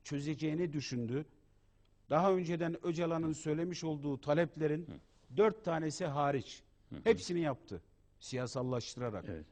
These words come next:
Speaker 1: Kalan dört tanesine anayasal kimlik, teröristlere af, özerk yönetime destek, yani yerel yönetimlerin desteklenmesi,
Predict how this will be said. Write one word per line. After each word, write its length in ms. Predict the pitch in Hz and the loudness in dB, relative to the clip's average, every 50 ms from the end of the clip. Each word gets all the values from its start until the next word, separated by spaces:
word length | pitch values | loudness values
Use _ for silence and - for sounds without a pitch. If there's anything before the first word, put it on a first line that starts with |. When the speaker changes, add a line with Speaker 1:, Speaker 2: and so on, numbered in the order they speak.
| _ _ _ _ | _ _ _ _
Speaker 1:
Kalan 320 | - 160 180 196 190 190 | -2 2 2 2 2 2
dört 220 | 170 170 156 160 - | 2 0 0 0 -2
tanesine 520 | 147 139 131 123 113 - 131 131 165 180 | -2 0 0 -2 -4 -6 -4 -2 -2 -2
anayasal 580 | - 127 151 156 147 143 139 131 - 127 117 107 | 0 0 0 0 0 0 0 -2 -4 -6 -6 -6
kimlik, 520 | - - 120 110 117 147 170 - - - _ _ _ _ _ _ _ _ _ _ | -8 -6 -4 -2 -2 -2 -4 -6 -10 -20 _ _ _ _ _ _ _ _ _ _
teröristlere 680 | - 147 147 147 139 135 123 - - - 117 104 92 87 - - | 0 2 2 2 2 0 -2 -4 -6 -4 -4 -4 -4 -4 -4 0
af, 180 | 139 147 160 156 - - - - _ _ _ _ _ _ _ _ - | 2 2 2 2 -4 -12 -20 -20 _ _ _ _ _ _ _ _ -2
özerk 440 | 143 143 135 156 147 135 131 - | 0 2 4 4 2 2 0 -2
yönetime 520 | 139 135 131 127 120 - 123 123 113 98 95 | -2 -2 -2 -2 -4 -6 -6 -4 -4 0 0
destek, 580 | 135 135 - - - 156 156 151 - - - | 0 0 0 0 -2 -2 -2 -2 -6 -10 -8
yani 220 | - 113 110 107 104 | -4 -4 -4 -2 -4
yerel 400 | 104 117 123 131 143 143 135 120 | -4 -2 0 0 0 0 0 0
yönetimlerin 760 | 117 123 123 127 120 - - 117 113 113 117 107 104 87 85 - _ _ _ _ _ _ - | -2 -2 -2 -2 -2 -4 -6 -6 -4 -4 -4 -4 -4 -6 -8 -12 _ _ _ _ _ _ 0
desteklenmesi, 960 | 135 143 135 - - 139 120 - - 123 120 113 110 104 - - 147 160 165 | 2 2 2 2 0 -2 -2 -2 -4 -4 -2 -2 -4 -4 -4 -4 -4 -6 -6